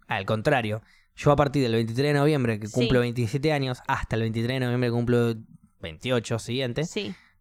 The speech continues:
Speaker 1: Todo ese año, si me muero, no me importa, porque me muero en una edad fachera.
Speaker 2: Obviamente.
Speaker 1: Siempre y cuando sean excesos.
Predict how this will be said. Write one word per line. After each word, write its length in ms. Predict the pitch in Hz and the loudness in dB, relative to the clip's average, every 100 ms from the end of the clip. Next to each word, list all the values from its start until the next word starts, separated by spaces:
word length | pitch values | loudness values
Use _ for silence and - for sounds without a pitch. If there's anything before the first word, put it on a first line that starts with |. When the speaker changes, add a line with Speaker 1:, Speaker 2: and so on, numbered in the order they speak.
| - | -2
Speaker 1:
Todo 160 | - 175 | 4 6
ese 220 | 170 156 | 4 2
año, 220 | 165 190 | 2 2
si 160 | 160 127 | 2 0
me 80 | 123 | 2
muero, 200 | 135 143 | 4 4
no 80 | 127 | 4
me 60 | |
importa, 400 | 120 127 117 101 | 2 2 2 0
porque 140 | 101 101 | -2 0
me 80 | 101 | 2
muero 220 | 113 113 | 2 2
en 80 | 113 | 0
una 100 | 107 | -2
edad 140 | 110 | -2
fachera. 400 | 107 - 87 - - - - 254 269 208 | -4 -6 -10 -12 -16 -16 0 2 2 2
Speaker 2:
Obviamente. 800 | 202 269 330 214 196 190 185 - - | 4 4 4 4 2 -2 -4 -8 -4
Speaker 1:
Siempre 220 | 127 127 | 2 4
y 20 | |
cuando 200 | 139 156 | 4 2
sean 200 | 143 135 | 0 -2
excesos. 560 | 120 147 120 98 92 | -2 -4 -4 -6 -12